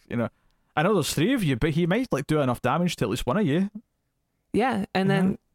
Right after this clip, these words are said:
Speaker 1: Mm-hmm.
Speaker 2: oh, enough oxygen for him. But, like,
Speaker 1: <laughs>
Speaker 2: yeah, he'll go to, like, Mars prison.
Speaker 1: And I, don't get me wrong, I appreciate that they didn't, because him,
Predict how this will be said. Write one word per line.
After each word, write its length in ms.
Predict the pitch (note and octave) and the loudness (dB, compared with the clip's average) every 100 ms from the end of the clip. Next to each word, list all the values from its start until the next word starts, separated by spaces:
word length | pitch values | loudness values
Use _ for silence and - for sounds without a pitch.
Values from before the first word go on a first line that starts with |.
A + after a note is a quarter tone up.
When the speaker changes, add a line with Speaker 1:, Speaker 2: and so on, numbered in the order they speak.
| _ | _
Speaker 1:
Mm-hmm. 60 | G3 | -4
Speaker 2:
oh, 140 | D4 - - | -4 -6 -2
enough 180 | F3+ | 0
oxygen 400 | G#3+ A3 - G3+ | 0 -2 0 0
for 100 | G3+ | 0
him. 320 | G#3 A#3 E3 F#3+ _ D#3 - | 0 0 -2 -4 _ -2 0
But, 140 | E3+ | 2
like, 200 | - - F3+ _ _ _ | 2 0 -4 _ _ _
Speaker 1:
<laughs> 320 | _ _ - | _ _ -6
Speaker 2:
yeah, 300 | D3+ D3+ D#3+ | -4 -2 -2
he'll 220 | D#3+ D#3 - | -2 -4 -6
go 160 | - D3 | -4 -2
to, 180 | - D3 | -2 -2
like, 220 | C3+ C#3 | -4 -4
Mars 220 | C#3+ C#3+ - | -4 -4 -4
prison. 400 | C3+ - A2+ G#3 | -4 -2 -2 -2
Speaker 1:
And 100 | A#3 | -2
I, 220 | E3 - - | -4 -2 2
don't 140 | B3 | 4
get 20 | |
me 60 | A#3+ | 2
wrong, 180 | B2 - - | 0 -4 -2
I 100 | C#3 | 0
appreciate 640 | C#3 - D3 D3+ F3+ F3+ | 2 0 -2 0 0 0
that 60 | D3 | 2
they 120 | E3 | 2
didn't, 360 | D3 A#2 G2+ - | 2 0 -2 -2
because 340 | B2+ - B2 | -2 0 -2
him, 500 | - E3 G3 A3 G#3 | -2 0 2 2 2